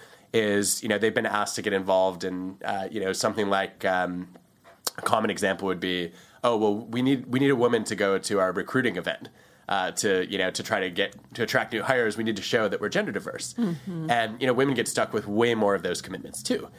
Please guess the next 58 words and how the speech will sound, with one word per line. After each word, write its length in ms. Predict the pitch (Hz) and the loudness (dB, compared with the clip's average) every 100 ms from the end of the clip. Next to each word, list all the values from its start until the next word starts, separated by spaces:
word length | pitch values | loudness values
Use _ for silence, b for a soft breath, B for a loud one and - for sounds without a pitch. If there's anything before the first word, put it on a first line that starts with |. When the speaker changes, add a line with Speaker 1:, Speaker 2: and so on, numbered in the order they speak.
| B B - | B B -2
Speaker 1:
And 120 | 123 | -2
instead 240 | 123 160 | 2 2
of 80 | 160 | 2
saying, 480 | 165 135 127 120 113 | 2 2 2 -2 -2
"No, 160 | 120 123 | 2 2
I'm 120 | 104 | 0
too 140 | - | -4
busy," 480 | 107 180 135 85 - B B B B - | -2 -2 -2 -6 -14 B B B B -4
uh, 140 | 98 95 | -2 0
what 180 | 117 | 0
you 100 | 120 | 0
do 220 | 113 143 127 | 2 4 4
is 160 | 110 | 2
you 80 | 113 | -2
say, 400 | - 120 107 107 | 0 2 2 0
"Okay, 460 | 120 120 107 101 101 | 0 0 2 0 -2
uh, 180 | 113 101 | -2 -2
you 160 | 110 | 0
know, 100 | 107 | 0
I'd 200 | 110 101 | 0 2
really 180 | 131 123 | 2 4
love 160 | 117 95 | 2 0
to 60 | |
help 220 | - 143 107 | -2 -4 -4
with 100 | - | -8
this. 240 | 78 - | -4 -4
Here 200 | - 156 | 0 0
are 60 | 151 | 2
the 80 | |
four 260 | - 143 123 | 0 2 2
other 180 | 123 131 | 2 2
things 260 | 120 107 101 | 0 -2 -2
I'm 100 | 95 | -2
helping 260 | 131 123 | -2 0
with 180 | 98 90 | -2 -4
right 160 | 92 82 | -8 -8
now. 280 | - - B B B B 117 | -8 -8 B B B B -2
And, 340 | 110 110 107 | 0 -2 -2
you 60 | 120 | 2
know, 100 | 110 | 2
if, 160 | 110 | 0
if 160 | 120 117 | -6 0
there's 160 | 139 | 2
a 80 | 139 | 4
way 140 | 113 123 | 4 2
to 100 | 107 | 2
take 260 | 123 117 | 0 0
one 140 | 107 113 | 0 0
of 120 | 101 | 2
those 180 | 104 104 | 2 2
off 180 | 104 - | 0 -2
my 120 | 95 | -6
plate, 260 | - 113 98 | -2 0 0
I'd 120 | 87 | -2
happily 380 | 107 98 98 92 | -2 -2 -4 -4
substitute 520 | 98 90 - - 82 | -4 -4 -8 -8 -8
this 160 | - - | -6 -4
in." 220 | 110 | -4